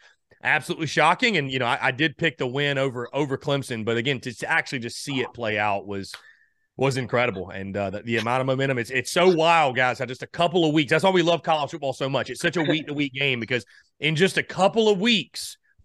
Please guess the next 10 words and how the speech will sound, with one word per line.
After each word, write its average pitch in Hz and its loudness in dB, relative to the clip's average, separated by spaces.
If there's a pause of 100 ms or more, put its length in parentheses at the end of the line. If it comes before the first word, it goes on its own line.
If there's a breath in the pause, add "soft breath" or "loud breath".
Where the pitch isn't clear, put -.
(120)
South 170 2
Carolina 165 0
goes 151 0
from, 139 -4
from 120 -4
dead 160 4
in 156 -6
the 156 -2
water 151 4
to 127 -4